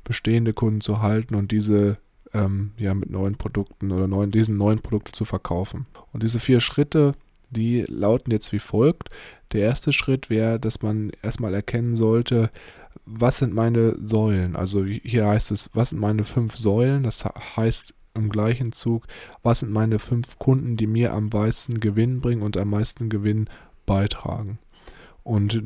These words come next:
wenn man das einmal aufgeschrieben hat und auch klassifiziert hat, sollte der Fokus der Kundenbetreuung wirklich auf diesen fünf Kunden liegen. Ich weiß nicht, Mischa, wie war das bei euch im Praktikum? Habt ihr es im Unternehmen auch gemacht, dass ihr euch auf die fünf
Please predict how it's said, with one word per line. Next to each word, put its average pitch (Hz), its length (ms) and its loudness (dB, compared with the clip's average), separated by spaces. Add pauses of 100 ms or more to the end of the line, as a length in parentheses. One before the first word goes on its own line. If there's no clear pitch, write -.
(120)
wenn 113 100 4
man 113 120 2
das 123 180 2
einmal 113 540 2
aufgeschrieben 135 540 0
hat 131 120 -2
und 107 140 -2
auch 104 200 -2 (180)
klassifiziert - 680 -4
hat, 120 160 -4
sollte 120 500 4 (260)
der 113 220 2
Fokus - 440 2
der - 120 -4
Kundenbetreuung 120 760 2
wirklich 135 320 -2
auf 113 100 -6
diesen 117 380 0 (280)
fünf - 440 -2
Kunden 110 360 2
liegen. 104 440 0 (460)
Ich - 100 -6
weiß 120 140 2
nicht, 117 260 0 (160)
Mischa, 117 460 2 (100)
wie - 340 0
war 117 60 6
das 117 160 4
bei - 100 0
euch 117 220 4
im 127 80 2
Praktikum? - 480 -2
Habt - 140 -2
ihr - 80 0
es 131 80 -2
im - 120 -6
Unternehmen 120 400 2
auch 120 200 0
gemacht, 147 280 2
dass 127 200 2
ihr 131 80 2
euch 117 160 -2
auf 123 100 -2
die 123 140 -2
fünf 127 400 -2